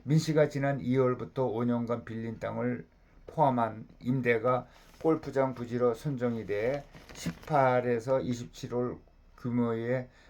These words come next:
골프장에 들어설 것이라며 오는 십이월까지 농사를 정리하라는 것이었다. 그 민 씨는 근처 신도시 주민들의 오락을 위해서 농민들이 하루아침에 농지를 빼앗길 처지가 됐다고 또 했다.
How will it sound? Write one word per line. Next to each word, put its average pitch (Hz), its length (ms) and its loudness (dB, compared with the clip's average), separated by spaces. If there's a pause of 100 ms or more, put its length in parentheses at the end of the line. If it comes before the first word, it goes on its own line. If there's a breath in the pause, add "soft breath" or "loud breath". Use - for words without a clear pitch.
(140 soft breath)
골프장에 127 640 0
들어설 120 500 -2
것이라며 113 800 -2
오는 127 460 -2 (580 loud breath)
십이월까지 135 800 2
농사를 120 440 0
정리하라는 113 800 -6
것이었다. 95 680 -6 (460 loud breath)
그 120 180 2
민 147 140 4
씨는 151 400 -2 (380 loud breath)
근처 147 400 4
신도시 147 500 -2
주민들의 127 1120 0 (580 soft breath)
오락을 135 500 8
위해서 123 360 0
농민들이 120 680 -2
하루아침에 135 760 -4
농지를 123 480 -2
빼앗길 123 360 -4
처지가 131 420 -4
됐다고 104 460 -8
또 - 80 -8
했다. 101 500 -6